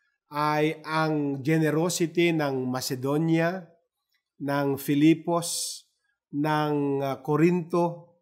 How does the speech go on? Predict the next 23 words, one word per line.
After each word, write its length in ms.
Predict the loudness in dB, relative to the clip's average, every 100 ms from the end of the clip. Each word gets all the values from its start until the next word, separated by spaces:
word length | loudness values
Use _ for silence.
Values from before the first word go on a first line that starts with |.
| _ _ _ _ _
at 320 | -2 -2 -2
ng 320 | -2 0 0 0
Berea. 640 | 2 4 4 4 0 -4 -18 _
Yung 240 | -10 -8 -6
apat 480 | -4 -4 -4 -6 -6
na 40 |
simbahan 560 | -4 -6 -2 -4 -4 -4
na 80 | 0
yan, 400 | 0 0 -4 -8 _ _ _ _ _ _ _ -6
na 160 | -4
si, 160 | -4 -6 -8 -18
si 160 | -8 -4
Apostle 560 | -2 -2 0 0 -2 -2
Paul, 480 | 0 2 0 -2 -10 -14 -12 -12 -10
one 180 | -4 -2 0
way 80 |
or 160 | 0 0
the 160 | 0 0
other, 320 | 2 2 2
ay 160 | 0
ginamit 480 | 0 0 0 0 -2
ng 320 | -2 -4 -4
Diyos 480 | -2 -2 -2 -6 -10